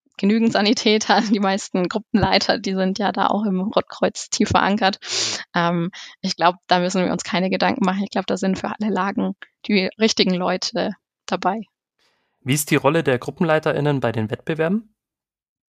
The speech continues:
Speaker 1: Ja, also in erster Linie sind sie da, um einfach für ihr Team da zu sein. Ähm,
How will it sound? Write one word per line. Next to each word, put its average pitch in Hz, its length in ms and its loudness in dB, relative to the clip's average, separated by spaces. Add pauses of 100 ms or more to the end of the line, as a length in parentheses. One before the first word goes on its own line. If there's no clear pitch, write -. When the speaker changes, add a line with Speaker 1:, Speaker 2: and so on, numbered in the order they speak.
(360)
Speaker 1:
Ja, 202 140 2
also 190 160 2
in 185 80 2
erster 196 400 -2
Linie 202 580 2
sind 185 220 -2
sie 185 120 -2
da, - 300 2
um 185 240 -2
einfach 185 320 -4
für - 160 -12
ihr 185 180 -8
Team 262 460 2
da 226 300 2
zu - 200 -4
sein. 247 480 2 (480)
Ähm, 185 440 2